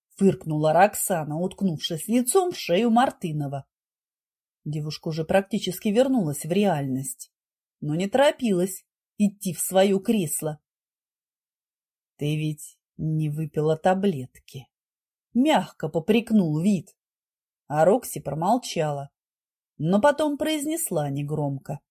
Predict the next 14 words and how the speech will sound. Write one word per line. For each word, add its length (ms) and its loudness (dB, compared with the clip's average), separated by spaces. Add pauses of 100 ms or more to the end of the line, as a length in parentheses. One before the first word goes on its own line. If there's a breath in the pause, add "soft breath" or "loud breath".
(920)
«Меня 480 4
и 100 4
без 300 0
них 320 -4 (480)
не 160 6
укачало». 840 0 (1300)
«Будем 500 4
считать, 640 0
что 360 -4
в 80 -2
этом 380 -2
всецело 760 0
моя 460 2
заслуга», 760 -4